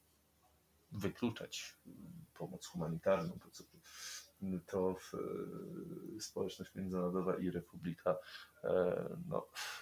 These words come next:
nie zasługują na pochwałę, a wręcz przeciwnie. Tutaj stosując taką terminologię,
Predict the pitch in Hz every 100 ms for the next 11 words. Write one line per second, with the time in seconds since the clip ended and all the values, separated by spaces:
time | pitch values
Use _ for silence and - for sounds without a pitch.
0 | - - 110 101 92 92 - 92 92 90
1 | 87 - - 92 90 90 90 90 - 85
2 | - 85 - 82 - - 92 - 87 101
3 | 90 - - - - - 98 92 87 87
4 | 87 87 87